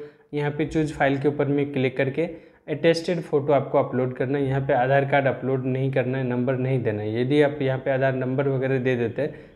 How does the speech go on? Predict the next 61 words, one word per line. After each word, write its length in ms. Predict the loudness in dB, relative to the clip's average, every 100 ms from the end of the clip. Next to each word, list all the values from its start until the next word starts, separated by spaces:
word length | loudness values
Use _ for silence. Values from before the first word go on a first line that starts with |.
| -6
फिर 100 | 2
आपका 300 | 4 4 2
apply 260 | 2 2 0
करने 260 | 0 0
में 160 | 0 2
दिक्कत 300 | 0 0 0 0
होगा। 180 | -2
उसके 300 | -2 -2 -2
बाद 100 | -2
फिर 160 | -2 -2
यहाँ 160 | 0 0
पे 120 | 0
अस्थायी 420 | -2 -2 0 0
के 140 | 2
ऊपर 180 | -2 0
में 200 | 0 0
click 260 | 0 -2 2
कर 100 | 0
देना 200 | 2 0
है। 140 | -2 -6 -18 -14 -6
अस्थायी 320 | -2 2 2
के 120 | 4
ऊपर 200 | 2 2
में 140 | 0 -2
click 280 | 0 -2 0
करने 160 | 0
के 40 | 2
बाद 140 | 2
यहाँ 180 | 2 0
पे 120 | 0
जो 140 | 0 -2
captcha 360 | 0 -2 0 0
है 80 |
उसको 240 | 0 -2 -4
fill 220 | -2 -2
करके 280 | 0 0 0
प्रोसीड 500 | 0 -2 0 -2 0
के 80 | -2
ऊपर 160 | 0
में 240 | 0 -2 -4
click 260 | -4 -2
कर 100 | 0
देना 220 | 2 2 2
है। 280 | -2 -6 -20 -8 -2
जैसे 200 | 2 2
आप 60 |
प्रोसीड 420 | 0 -4 -2 -2 0
के 60 |
ऊपर 180 | 0 2
में 240 | 2 0
click 240 | 0 -4 0
कर 100 | 0
देते 260 | 0 0 2
हैं 60 |
उसके 260 | 2 0 0
बाद 100 | -2
फिर 180 | 0 0
अगला 260 | 0 0
जो 260 | 2 2 0
step 320 | 0 -2 0
आएगा 260 | 2 2